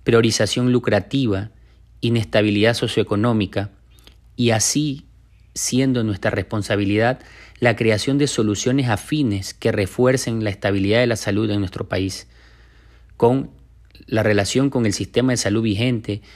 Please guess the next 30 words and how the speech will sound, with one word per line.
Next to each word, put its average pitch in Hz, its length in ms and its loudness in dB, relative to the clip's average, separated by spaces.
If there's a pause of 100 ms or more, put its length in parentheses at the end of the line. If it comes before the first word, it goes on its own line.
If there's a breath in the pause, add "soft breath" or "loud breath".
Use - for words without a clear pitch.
(120 loud breath)
independiente 110 720 0
de 117 60 2
nuestra 104 320 -2
orientación 98 560 -2
política, 110 640 -2 (380 soft breath)
con 107 200 2
el 101 100 0
fin 127 220 2
de 123 100 4
proponer 110 520 0
mejoras 110 500 0
en 104 80 0
distintos 110 520 -2
niveles, 104 540 0 (1300 soft breath)
vinculación 120 840 2
de 113 80 0
las 107 140 0
universidades 107 760 2
como 98 240 -2
centros 123 400 -2
de 104 40 0
investigación 98 600 -2
científica 104 720 -4 (300 loud breath)
y - 120 -2
fuente 123 340 0
de 107 100 6
datos 117 420 2
y 113 120 0
registros 107 480 -2
estadísticos, 101 840 -4